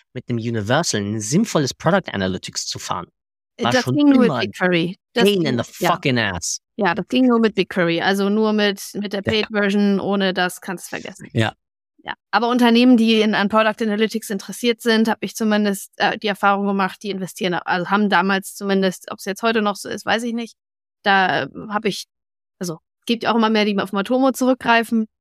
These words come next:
Speaker 2: Einfach auch, weil du da auch die Rohdaten bekommst, aber die, die, ähm, die Unternehmen, die ich kenne, die viel in Product Analytics in-, investiert haben, die haben dann auch meistens Google Analytics Premium gehabt.
Speaker 1: Äh, das, oder die nehmen sich ein Mixpanel oder
Speaker 2: Ja.
Speaker 1: die nehmen, äh, sind dann wirklich komplett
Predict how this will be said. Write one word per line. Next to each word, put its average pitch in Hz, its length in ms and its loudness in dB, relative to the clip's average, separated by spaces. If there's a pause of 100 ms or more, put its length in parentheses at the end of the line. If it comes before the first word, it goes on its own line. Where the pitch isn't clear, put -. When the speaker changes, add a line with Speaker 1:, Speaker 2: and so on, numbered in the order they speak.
(300)
Speaker 2:
Einfach 208 260 0
auch, 185 180 0
weil 190 280 0
du 208 100 -6
da 190 220 2
auch 214 40 0
die 240 120 -2
Rohdaten 220 420 0
bekommst, 208 560 0
aber 190 340 2
die, 190 520 -14
die, 208 420 -14
ähm, 185 400 -12 (720)
die - 60 0
Unternehmen, 208 320 2
die 208 80 0
ich 190 100 -8
kenne, 208 240 2
die 190 100 2
viel 208 200 2
in 202 100 0
Product 202 320 0
Analytics 196 400 -4
in-, 196 140 -4
investiert 196 500 -4
haben, 202 240 2
die 190 100 -2
haben 185 180 0
dann 180 140 -2
auch 170 300 -4
meistens 180 460 -12
Google 196 160 -10
Analytics - 480 -10 (240)
Premium 180 360 0
gehabt. - 380 -10 (880)
Speaker 1:
Äh, 147 100 0
das, 131 360 -2
oder 131 140 2
die 123 120 0
nehmen 131 200 2
sich 120 180 -4
ein 127 80 2
Mixpanel 113 800 -2
oder 123 240 -2
Speaker 2:
Ja. 113 240 0
Speaker 1:
die 117 200 -6
nehmen, 117 540 -4
äh, 113 360 -2
sind 123 200 -4
dann 120 140 0
wirklich 123 260 -4
komplett - 600 -2